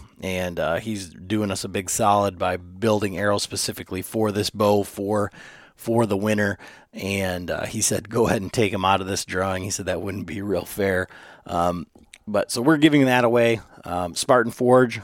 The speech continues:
So Spartan Forge is machine learning for the deer woods, military technology for deer movement to try and tell you when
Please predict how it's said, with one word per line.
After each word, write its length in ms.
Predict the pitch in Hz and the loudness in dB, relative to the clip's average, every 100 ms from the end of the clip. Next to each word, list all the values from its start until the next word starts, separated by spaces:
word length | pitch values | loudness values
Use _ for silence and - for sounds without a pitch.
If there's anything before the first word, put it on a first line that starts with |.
| - | -14
So 220 | - 117 101 | -6 -4 -4
Spartan 400 | - 127 123 120 | 0 2 2 0
Forge 460 | - 120 123 110 - | -2 0 2 -2 -2
is 440 | 110 107 104 - - _ _ _ _ _ _ _ _ _ _ _ _ _ _ | 0 0 0 -4 -12 _ _ _ _ _ _ _ _ _ _ _ _ _ _
machine 480 | 120 113 143 143 135 | -2 0 2 4 4
learning 580 | 123 127 127 123 120 110 - - | 4 6 6 6 4 0 -8 -6
for 160 | - | -2
the 80 | 104 | -2
deer 300 | 101 117 117 | 2 2 4
woods, 480 | 110 113 104 104 - _ _ _ _ | 4 2 2 -4 -12 _ _ _ _
military 540 | 107 123 131 - 117 | 0 4 4 4 0
technology 720 | 110 117 107 107 110 - 107 101 | 0 -4 -2 2 2 0 -4 -4
for 640 | - 101 95 98 95 92 - _ _ _ 90 | -6 -6 -2 0 0 -2 -8 _ _ _ -4
deer 280 | 120 120 | 4 4
movement 560 | 113 110 104 107 104 - _ | 4 0 -2 -4 -4 -8 _
to 120 | - | -12
try 220 | 101 107 101 | -6 -2 -2
and 120 | 98 | 0
tell 220 | 123 117 | 2 2
you 160 | 110 107 | 2 -2
when 480 | 95 117 117 117 | 0 4 4 2